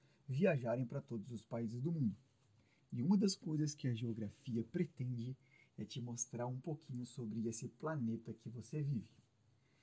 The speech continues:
Buscando levar o máximo de informação pra vocês, eu procurei entrar em contato com pessoas que puderam viajar pra lugares que muitas vezes é inacessível,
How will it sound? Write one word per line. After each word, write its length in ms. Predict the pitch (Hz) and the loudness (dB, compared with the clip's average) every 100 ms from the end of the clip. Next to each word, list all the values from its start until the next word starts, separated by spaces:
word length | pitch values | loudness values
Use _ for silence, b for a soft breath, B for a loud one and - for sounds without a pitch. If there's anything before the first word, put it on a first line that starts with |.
| b _ | b _
Buscando 1200 | 156 147 - 220 214 190 175 156 135 120 110 98 113 | -6 -6 0 4 6 6 2 2 2 2 0 -4 -2
levar 340 | 127 110 113 | -2 -2 -2
o 80 | 117 | 0
máximo 580 | 117 156 185 - 147 123 | 0 0 0 0 0 2
de 80 | 107 | 0
informação 720 | 113 - 123 123 - 175 175 | -4 -6 -6 -6 -8 -6 -6
pra 120 | 147 135 | -6 -10
vocês, 540 | 131 - 156 151 - _ b b b b b | -8 -6 -6 -6 -12 _ b b b b b
eu 380 | - 170 170 151 - | -4 -2 -2 -4 -6
procurei 420 | - 190 202 180 196 | -4 0 4 6 6
entrar 300 | 185 165 160 | 6 4 -2
em 120 | 175 | -2
contato 580 | - 127 - 131 - 143 | -2 -2 2 0 0 -4
com 280 | - 131 120 | -2 -2 -2
pessoas 600 | - - - 135 127 127 | -2 0 0 0 0 -2
que 140 | - 135 | -6 -6
puderam 400 | 131 117 156 185 | -2 0 2 2
viajar 520 | 180 185 127 123 127 | 2 0 0 0 -2
pra 180 | - 110 | -4 -4
lugares 580 | 123 117 113 117 123 b b b - | -2 -2 -2 -2 -6 b b b -6
que 100 | 160 | 2
muitas 400 | 180 226 233 139 | 4 4 0 -4
vezes 380 | 131 135 131 | -4 -4 -2
é 100 | 139 | -2
inacessível, 840 | 135 127 123 127 - 117 104 110 | -2 -2 -6 -6 -6 -4 -2 -2